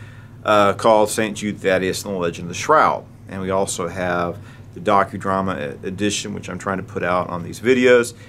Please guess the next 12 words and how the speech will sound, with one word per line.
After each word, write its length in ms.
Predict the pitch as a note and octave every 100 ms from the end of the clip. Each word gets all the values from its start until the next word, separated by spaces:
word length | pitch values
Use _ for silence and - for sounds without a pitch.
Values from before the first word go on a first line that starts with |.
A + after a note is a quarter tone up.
| - - -
And 320 | D#3+ F#3+ D3+ C#3+
I 60 |
have 160 | C#3+ D3
the 80 | D#3
book, 460 | F3+ G#3+ - - - -
the 80 | A2
Saint 260 | B2+ A#2+ G#2+
Jude 180 | A2+
Thaddeus 320 | A2+ A2 A2 G#2+
storybook, 580 | - E3+ E3+ F3 E3 -
and 680 | D#3 D3+ D#3+ E3 E3 E3 -
the, 460 | A#2+ C3 C3+ C3+